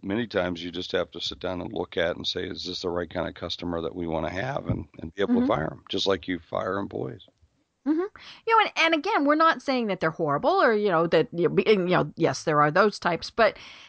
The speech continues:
Speaker 2: it's, it is something that we, especially as small business owners, or maybe even, you know, large business owners. I mean, you talk in, in your book about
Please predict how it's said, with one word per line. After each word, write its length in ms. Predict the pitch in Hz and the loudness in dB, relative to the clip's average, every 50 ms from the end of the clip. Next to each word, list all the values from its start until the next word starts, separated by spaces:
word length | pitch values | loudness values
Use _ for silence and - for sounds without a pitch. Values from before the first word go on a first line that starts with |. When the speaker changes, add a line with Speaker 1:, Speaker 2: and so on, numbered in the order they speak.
| _ _ _ _ _ - | _ _ _ _ _ -4
Speaker 2:
it's, 300 | 320 330 269 - - - - | -2 -2 -2 -2 -6 -4 -2
it 120 | 311 302 | 0 2
is 200 | 330 370 381 370 | 2 2 0 -2
something 600 | - - 339 311 294 - - 294 294 277 277 269 - | -2 0 0 0 0 0 -2 -2 -2 0 -2 -2 -4
that 540 | - 214 196 220 208 208 208 208 208 - - - _ | -4 -2 0 2 2 4 2 2 0 -2 -8 -16 _
we, 720 | - 151 196 180 185 196 226 254 247 247 240 247 233 226 - - | -20 -18 -16 -12 -6 0 2 4 6 6 6 4 2 2 0 -2
especially 600 | 233 - - - - - 403 508 - - 466 - | -2 -2 -4 -4 0 0 2 2 2 2 2 2
as 140 | - 214 202 | 2 2 0
small 480 | - - - - 202 196 196 202 226 285 | 0 -4 -6 -2 2 4 6 6 6 4
business 480 | 285 302 311 311 - 320 320 302 - | 2 0 -2 -2 -2 -4 -4 -2 0
owners, 280 | 311 294 302 330 359 392 | 0 2 2 2 2 2
or 60 | 403 | 2
maybe 200 | 440 480 508 508 494 415 | 4 4 4 6 6 6
even, 280 | 330 294 262 247 240 | 6 6 4 2 2
you 80 | 254 277 | 2 2
know, 100 | 220 214 | 2 2
large 360 | 233 240 254 269 294 254 - | 2 4 4 4 4 4 2
business 320 | - 202 180 - 170 165 - | -2 -2 -2 -2 -4 -6 -6
owners. 260 | 156 - - 165 175 | -6 -6 -6 -4 -4
I 40 | 196 | -2
mean, 160 | 202 202 208 | 0 0 0
you 80 | 214 | 0
talk 280 | 208 - 247 226 226 - | 2 2 2 2 2 0
in, 120 | 226 214 | -2 -2
in 160 | - - 214 214 | -2 -2 0 0
your 80 | 214 | 2
book 180 | 196 220 214 - | 2 2 0 0
about 300 | 202 202 180 - - | 0 2 2 2 0